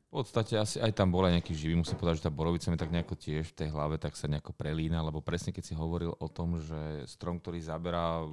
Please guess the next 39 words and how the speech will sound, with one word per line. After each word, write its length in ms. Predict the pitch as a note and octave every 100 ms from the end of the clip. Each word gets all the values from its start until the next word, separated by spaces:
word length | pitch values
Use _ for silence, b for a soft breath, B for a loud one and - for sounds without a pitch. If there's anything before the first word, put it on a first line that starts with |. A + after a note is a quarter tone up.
| D#2
tretinu 340 | E2+ E2 F2
miestnosti 560 | D#2+ D#2+ - F2 - E2+ E2+
a 240 | D#2 D2+
musí 220 | D2 D#2+
sa 120 | - E2+
plaziť 340 | - E2+ F2
tým 120 | F#2
darčekom, 460 | E2 E2+ - - F2
mám 300 | E2 E2+ F2
pocit, 220 | F2+ -
takýto 460 | E2 E2 E2+ E2+ D#2+ D#2 - _ _ _ _
zákopový 500 | F#2+ F2+ F2+ F#2 F2
výcvik, 400 | F2 - F#2 E2 F2 E2 E2 E2+ D#2+
plazenie 340 | F2+ F2+ F#2
vpred, 380 | - F2+ F#2 F2+
akože 300 | E2+ E2 F2+ E2 D#2
som 260 | - - F2+
mal 140 | F#2
aj 100 | F#2 E2
ja 100 | F2+
v 80 | F#2
podstate, 320 | F2+ F2 F#2
že 180 | F2 F2 E2+ b b b b
boli 260 | G2+ A2+ F#2
tam 80 |
takéto 240 | F2 - E2
momenty, 400 | E2 E2 D#2 E2
že 80 | D#2+
naozaj, 320 | E2 D#2+ D#2+
že 100 | D#2
ak 80 | D#2
si 140 | - -
sa 160 | - D#2+
chcel 220 | - E2+
niečomu 300 | E2+ - E2
dobrať, 240 | E2+ D#2+ D#2
tak 140 | D#2+
si 80 | -
musel, 400 | E2 E2 -